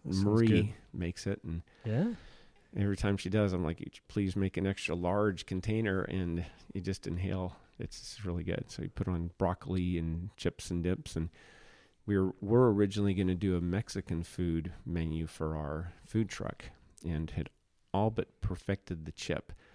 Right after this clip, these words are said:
Speaker 2: And in, in one little comment I'll make that makes, it's, uh, kinda interesting, and would love to do a, eventually have, like, a Food Network,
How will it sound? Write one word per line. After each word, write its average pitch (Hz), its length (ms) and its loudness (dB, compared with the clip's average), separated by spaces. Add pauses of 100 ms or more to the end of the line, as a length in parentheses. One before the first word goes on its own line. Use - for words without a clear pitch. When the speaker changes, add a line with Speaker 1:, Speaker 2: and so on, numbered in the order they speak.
(440)
Speaker 2:
And 87 380 0 (140)
in, - 120 -4
in 104 160 4
one 107 140 4
little 92 140 2
comment 95 380 0
I'll 85 60 0
make 82 200 -2
that 85 140 -4
makes, - 460 -4
it's, - 240 -6
uh, 78 280 0
kinda 95 200 0
interesting, 85 520 -2
and 80 140 0 (460)
would 90 160 0
love 101 220 4
to 85 80 -8
do 90 220 2
a, 82 200 2 (500)
eventually 92 520 2
have, 92 240 0
like, 92 200 -2
a 85 80 -2
Food 101 400 0
Network, 87 640 -2